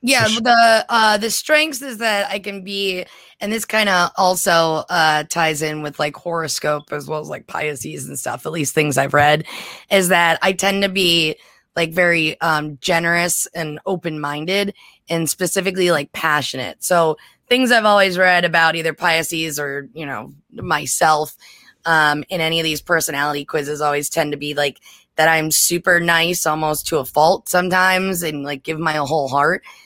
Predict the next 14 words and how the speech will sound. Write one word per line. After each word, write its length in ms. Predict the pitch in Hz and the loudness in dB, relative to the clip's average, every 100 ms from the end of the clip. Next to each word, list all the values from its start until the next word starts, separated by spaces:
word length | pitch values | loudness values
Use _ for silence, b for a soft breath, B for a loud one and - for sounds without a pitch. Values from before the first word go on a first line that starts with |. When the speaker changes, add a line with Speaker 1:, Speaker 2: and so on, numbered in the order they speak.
| B - | B 2
Speaker 1:
But 200 | 160 - | 2 2
if 220 | 175 160 - | -4 -4 -4
you 260 | 160 151 - _ _ - | -6 -6 -8 _ _ 0
piss 340 | 180 170 - | 2 2 2
me 160 | 175 160 | 0 2
off 440 | 156 156 175 - | 4 6 4 0
to 220 | - 160 | -2 0
a 100 | 147 | 0
certain 340 | 143 - 156 156 | -2 -2 -2 -2
extent 540 | 139 - 151 147 160 | -6 -4 0 2 0
or 200 | - 151 | 0 -2
so 180 | 139 160 | 0 0
many 200 | 147 143 | 0 -4
times, 520 | - 151 147 165 175 | -2 0 2 0 -2